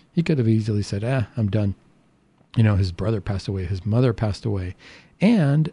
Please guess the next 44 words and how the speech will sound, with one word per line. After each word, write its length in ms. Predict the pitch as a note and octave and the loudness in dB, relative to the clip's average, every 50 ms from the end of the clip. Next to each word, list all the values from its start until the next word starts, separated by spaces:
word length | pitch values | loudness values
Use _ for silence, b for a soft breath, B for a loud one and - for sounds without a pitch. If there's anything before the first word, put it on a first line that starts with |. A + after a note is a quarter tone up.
| _ - - | _ -4 0
I 80 | B2 D3+ | 0 2
don't 100 | E3 C#3+ | 2 2
know 100 | B2+ A#2+ | 2 0
if 80 | G#2+ | 0
too 120 | - - B2+ | 0 0 2
many 160 | A#2+ A2+ G#2 | 2 2 0
people 240 | B2 A2 - G#2 G#2+ | 0 -2 0 0 0
know 160 | C#3+ F#3+ D#3+ | 2 2 2
this, 180 | G#2 G#2 G#2+ | 0 0 -2
but 220 | - - A2+ G#2+ - | -4 -4 -6 -4 -4
he 180 | G#2 - G#3 | 0 2 4
was 160 | A#3 E3 A2 A2+ | 4 4 2 2
actually 260 | A2 - - - B2 | -2 -2 -2 -2 -2
in 100 | A#2 A#2+ | 0 -2
the 60 | A#2+ | -2
concentration 640 | - - C3 A#2+ - C#3 A#2 - F#3 F3+ - D#3 A#2+ | -4 -4 -4 -4 -4 -4 -4 -2 -2 -2 -2 -4 -4
camps. 280 | - G#2+ F#2 F#2 - | -4 -4 -4 -4 -4
He 40 | - | -4
was 200 | A#2+ A2+ G#2+ G#2+ | -2 -2 -2 0
in 160 | A2 G#2+ G#2 B B B B B B B | 0 -2 -2 B B B B B B B
a 80 | A2+ | -4
quarry, 680 | G2 - - - C#3 D#3 F3 E3 B2+ G2 F2 F2 E2+ B B B B B B - | -4 -4 -2 0 2 2 4 4 2 2 0 -2 -6 B B B B B B -4
uh, 240 | A#2+ G2+ G2 G2 G2 | -2 -2 0 0 0
not 240 | G#2+ G#2+ A#2 C#3 C#3+ | 2 2 2 4 4
in 160 | C3 B2 A#2+ | 2 2 2
the, 260 | A2+ A2 G#2+ G#2 - A2 | 2 0 0 0 0 0
in 80 | G#2 | 0
the 80 | G#2 G#2+ | 0 0
concentration 560 | - - A2+ G2 G#2+ G2+ - A2+ G#2+ G2+ G#2+ | 0 -2 -2 -2 -2 -4 -2 -2 -2 -2 -2
camps 340 | - - A2 G#2 G2 - - | -2 -2 -2 -2 -2 -4 -4
where 100 | A2 G#2 | -4 -2
you're 140 | G2+ G2 G#2 | -2 -2 -2
thinking 320 | G2+ A2 G#2+ G2 G#2+ G2+ | 0 -2 -2 -2 -2 -4
that 120 | G2+ G2 - | -4 -4 -4
people 220 | A#2 G#2+ - G#2 | -6 -6 -4 -4
are 40 | G2 | -4
gonna 140 | G#2 G#2 G2+ | -2 -2 -2
die, 180 | G#2+ A2+ A#2 | 0 0 0
but 100 | G#2+ G#2+ | 0 -2
he 100 | G2 G#2+ | 0 0
was 160 | A2 G#2 G2+ | 0 0 0
actually 300 | G#2+ A2 A2+ - - A2 | -2 -4 -4 -4 -2 -2
in, 220 | G#2 G2+ G2+ G2+ - - | 0 0 0 -2 -4 -4
in 300 | G#2+ G2+ G2+ G2 G2 | -2 0 0 0 -2